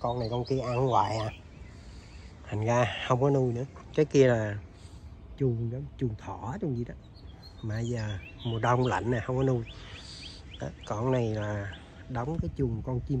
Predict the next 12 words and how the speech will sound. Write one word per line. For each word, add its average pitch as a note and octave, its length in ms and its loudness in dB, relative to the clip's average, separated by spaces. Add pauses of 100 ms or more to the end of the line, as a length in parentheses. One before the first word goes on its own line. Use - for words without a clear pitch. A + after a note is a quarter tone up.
(120)
cút A#2+ 140 4 (200)
bữa D#3 120 4
hổm D#3+ 380 0
nuôi C3+ 340 6
á, E3 40 -4 (400)
mà, A2+ 300 -2 (1040)
mà A2+ 360 0
nó C3 180 4
dơ C3 540 10 (220)
hay A#2 140 2
gì A#2 180 2
đó, B2 100 -2